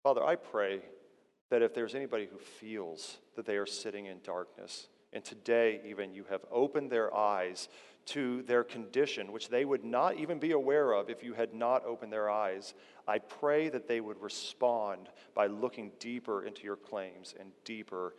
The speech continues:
into your revelation. Father, I pray for many here that have been touched in various ways, the many ways that they are, they are mourning,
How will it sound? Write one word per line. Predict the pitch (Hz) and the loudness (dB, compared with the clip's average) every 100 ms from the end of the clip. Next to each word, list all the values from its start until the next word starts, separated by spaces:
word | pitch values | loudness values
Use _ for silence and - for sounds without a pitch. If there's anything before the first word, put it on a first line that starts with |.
| - - | -18 -14
into | 104 101 | -12 -8
your | 95 | -8
revelation. | 92 92 95 87 87 - 87 87 - _ _ _ _ _ _ _ _ _ _ _ _ _ _ - | -2 -2 -2 -6 -6 -10 -12 -16 -20 _ _ _ _ _ _ _ _ _ _ _ _ _ _ 0
Father, | 127 113 | 4 6
I | 107 | 4
pray | - 139 120 110 | 2 4 4 4
for | - 110 101 98 95 90 - - - _ _ _ _ _ _ _ _ _ _ - 90 | 0 -2 2 2 2 -2 -12 -20 -20 _ _ _ _ _ _ _ _ _ _ -20 -10
many | 110 113 101 | -6 -6 -8
here | - 98 87 80 - - - _ | -8 -4 -2 -4 -8 -20 -20 _
that | 104 101 | -2 0
have | 101 | -4
been | 95 92 | -4 -12
touched | - - 107 - - - - | -8 0 0 0 -10 -16 -14
in | 101 90 | -14 -6
various | 101 95 92 - | -2 -2 -4 -8
ways, | 95 87 85 85 - - _ _ _ _ _ _ _ _ - | -10 -8 -10 -14 -18 -20 _ _ _ _ _ _ _ _ -12
the | |
many | 101 110 127 120 | -6 0 0 2
ways | 107 107 104 104 | 4 6 4 0
that | 107 - | -4 -2
they | 104 101 | 0 2
are, | 92 90 90 - - - | 0 -2 -4 -16 -20 -10
they | 95 | -8
are | 87 87 92 | -8 -12 -12
mourning, | 101 110 107 107 | -6 -6 -6 -10